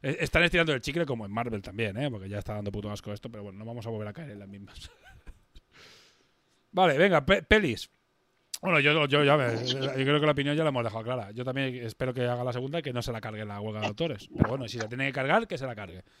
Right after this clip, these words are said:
Que lo primero es, eh, mejor tener pocos productos y de calidad que tener un montón de mierda como Invasión Secreta.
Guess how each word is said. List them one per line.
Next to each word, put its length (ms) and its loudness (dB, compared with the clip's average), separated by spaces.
Que 100 -4
lo 100 2
primero 400 2
es, 400 4
eh, 280 -4
mejor 320 4
tener 240 2
pocos 240 4
productos 400 2
y 40 -2
de 80 0
calidad 440 4
que 100 -2
tener 260 4
un 100 4
montón 320 8
de 60 2
mierda 340 4
como 280 2
Invasión 320 -2
Secreta. 340 -6